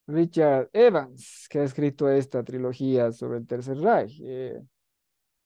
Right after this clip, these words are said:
ah, tiene que haber tenido una fascinación y una voluntad de aprender sobre el tema descomunal para hacer un libro como este, que es parte de una trilogía suya, y lo, todos los libros son gruesos, y por lo tanto ha leído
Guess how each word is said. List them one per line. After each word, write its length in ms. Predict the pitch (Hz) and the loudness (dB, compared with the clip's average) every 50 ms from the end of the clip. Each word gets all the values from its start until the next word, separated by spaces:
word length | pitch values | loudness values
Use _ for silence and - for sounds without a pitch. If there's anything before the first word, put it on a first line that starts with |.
| _ _ _ _ | _ _ _ _
ah, 500 | - 131 131 123 120 - - - - - - _ | -14 -12 -10 -10 -10 -10 -12 -12 -12 -14 -12 _
tiene 260 | - 190 196 185 170 | 0 0 0 2 2
que 100 | 151 151 | 2 2
haber 220 | 143 147 151 147 | 4 4 4 4
tenido 340 | 135 151 143 143 143 139 139 | 2 0 0 0 -2 -4 -4
una 200 | 131 131 123 117 | -4 -6 -8 -10
fascinación 880 | 110 _ - 127 127 120 - - 127 127 127 117 - - 262 311 302 220 | -12 _ -4 -4 -4 -2 -4 -6 -6 -6 -6 -6 -4 -2 -2 0 0 -2
y 60 | 156 | -2
una 160 | 139 135 127 | -2 -2 -2
voluntad 560 | 120 120 120 123 123 117 - - 127 127 120 113 | -2 -2 -4 -4 -6 -6 -2 0 0 0 0 -2
de 180 | 117 113 110 | -4 -6 -6
aprender 540 | - - - - - 123 127 131 143 143 131 | -6 -8 -8 -6 -6 -4 -2 2 2 2 0
sobre 240 | 113 123 113 113 113 | 0 -6 -6 -6 -8
el 100 | 107 - | -8 -4
tema 420 | - 131 131 127 120 113 110 107 | -2 -2 -2 -2 -2 -4 -6 -6
descomunal 920 | 113 120 117 - - 123 117 120 123 131 156 202 190 147 135 135 139 147 - | -6 -8 -10 -8 -10 -8 -8 -6 -6 -4 -4 -2 -2 -2 -2 -2 -4 -4 -6
para 220 | 131 110 104 107 | -8 -8 -8 -8
hacer 160 | 110 120 127 | -10 -10 -8
un 180 | 127 127 127 123 | -8 -6 -4 -2
libro 240 | 127 127 123 120 110 | -2 -2 -2 -4 -4
como 240 | - 120 123 135 | -6 -6 -4 -2
este, 360 | 151 180 185 170 - - 143 127 | -2 -2 -2 -4 -4 -6 -6 -6
que 220 | - - 117 110 | -6 -6 -6 -6
es 100 | 120 120 | -6 -6
parte 400 | - - 120 120 120 - 123 117 | -4 -2 -2 -2 -2 -2 -6 -6
de 80 | 110 117 | -6 -6
una 200 | 117 110 107 110 | -6 -6 -8 -10
trilogía 500 | 120 120 113 110 110 117 117 107 110 113 | -10 -10 -10 -10 -8 -8 -8 -8 -8 -10
suya, 380 | - - 175 214 247 202 131 | -12 -8 -6 -4 -2 -2 -2
y 200 | 113 104 - - 120 | -2 -4 -6 -8 -8
lo, 120 | 117 - | -10 -8
todos 220 | - - 127 123 | -4 -2 -2 0
los 120 | 117 113 110 | -2 -2 -6
libros 280 | 123 123 120 117 117 | -8 -10 -10 -10 -12
son 160 | - 127 123 127 | -12 -12 -10 -2
gruesos, 420 | 147 156 156 160 139 147 139 127 | 2 2 2 2 2 -4 -10 -12
y 80 | 123 117 | -12 -12
por 160 | 143 139 127 | -12 -12 -10
lo 120 | 123 - | -10 -10
tanto 340 | - 120 117 117 120 131 120 | -10 -10 -10 -10 -8 -8 -8
ha 40 | 113 | -8
leído 380 | 113 117 120 120 120 113 - | -6 -8 -8 -8 -8 -10 -10